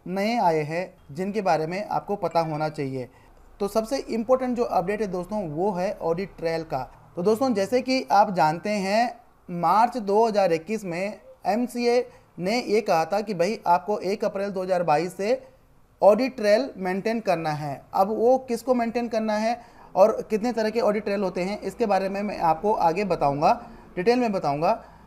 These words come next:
लेकिन जब एक अप्रैल दो हज़ार, अ, इक्कीस से गवर्नमेंट ने कहा था कि आपको ऑडिट ट्रायल कंपलसरी है, आपको ऑडिट ट्रायल का, अ, यूज़ करना है अपने अकाउंटिंग सॉफ्टवेयर में, तो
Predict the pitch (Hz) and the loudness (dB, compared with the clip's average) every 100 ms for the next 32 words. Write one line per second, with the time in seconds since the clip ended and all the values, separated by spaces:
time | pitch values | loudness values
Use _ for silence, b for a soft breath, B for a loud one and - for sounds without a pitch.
0 | - 170 214 269 285 - _ _ _ _ | -6 0 0 0 -4 -6 _ _ _ _
1 | _ _ _ - 165 240 285 - 233 269 | _ _ _ -12 4 4 4 4 6 6
2 | 254 220 202 233 202 185 208 233 202 214 | 2 4 4 4 0 0 2 4 6 6
3 | 262 - - 175 165 165 208 269 269 240 | 4 0 6 8 8 4 -4 -4 -2 2
4 | 240 226 180 190 226 233 202 180 220 226 | 2 2 2 2 2 0 2 2 0 -4
5 | 247 - 180 202 196 220 196 233 - - | -2 0 0 0 0 -2 -2 -2 -4 -12
6 | _ _ 196 185 208 214 226 196 202 170 | _ _ -2 0 0 -2 -2 -2 0 0
7 | 165 190 185 214 180 175 202 233 B B | 0 0 -2 -2 -2 0 2 2 B B
8 | B 165 170 160 160 - - - - - | B 4 6 8 4 0 -6 -12 -16 -6
9 | 214 240 262 233 220 208 214 226 180 190 | 0 0 0 0 2 0 2 2 0 -2
10 | 202 175 165 202 185 160 190 196 190 175 | 0 0 0 -4 -4 -4 -4 -4 -2 -2
11 | 254 b b b b - - - - - | -4 b b b b -20 -20 -20 -20 2
12 | 247 277 302 - | 8 8 6 -2